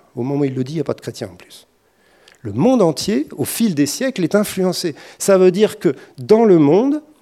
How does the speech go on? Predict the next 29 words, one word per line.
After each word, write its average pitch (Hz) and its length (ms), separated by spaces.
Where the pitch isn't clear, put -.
<clears throat> 135 300
il 196 100
y 196 100
a 170 60
des 139 160
gens 190 160
qui 180 140
disent 196 260
des 180 100
choses 208 280
qui 196 100
sont 175 140
vraies. 139 260
Heureusement 151 320
d'ailleurs. 107 260
Et 156 80
dans 226 160
l'Église, 208 480
il 233 40
y 214 40
a 196 40
des 175 140
gens 196 160
qui 214 140
disent 185 200
des 160 120
choses 220 220
qui 247 100
sont 247 200